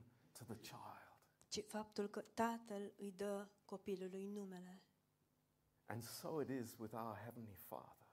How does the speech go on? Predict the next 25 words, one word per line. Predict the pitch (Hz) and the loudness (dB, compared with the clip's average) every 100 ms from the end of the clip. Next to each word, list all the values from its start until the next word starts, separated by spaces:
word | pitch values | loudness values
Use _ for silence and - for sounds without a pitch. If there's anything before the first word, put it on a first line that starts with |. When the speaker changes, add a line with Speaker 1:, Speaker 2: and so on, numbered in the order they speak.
| - | -16
Speaker 2:
Și | - 214 | -4 -2
este | - 208 | 0 0
la | 190 | 0
fel | - 202 202 202 | 0 2 2 0
cu | 208 | -2
Tatăl | 196 196 196 | -2 0 0
nostru | 190 185 - 196 | -2 -4 -8 -6
Ceresc. | - 202 196 208 - - - | -4 -2 -4 -6 -8 -8 -4
Speaker 1:
We | 117 135 113 | 4 6 6
have | - 160 135 120 107 - - - - - | 6 8 8 6 0 -8 -18 -20 -20 2
our | 113 107 | 4 6
destiny | 107 123 117 - 117 117 95 - - - - | 8 8 6 -4 -4 -4 -6 -14 -20 -20 -12
from | 113 85 | -10 -8
him. | 107 110 104 - - _ | -8 -10 -12 -18 -20 _
Speaker 2:
Noi | 208 208 196 | 0 2 4
avem | 196 196 | 4 4
un | 196 190 | 2 2
destin | 196 - - 190 180 180 - | 2 2 2 0 0 -6 -14
de | 190 196 | 2 6
la | 190 | 6
El. | 190 185 190 - | 4 0 -6 6
Speaker 1:
We | 156 180 | 10 12
have | 175 180 170 165 | 12 12 12 12
our | - 156 160 - 160 | 12 12 12 12 12
identity | 156 135 165 165 147 147 175 143 | 12 12 12 12 8 4 4 4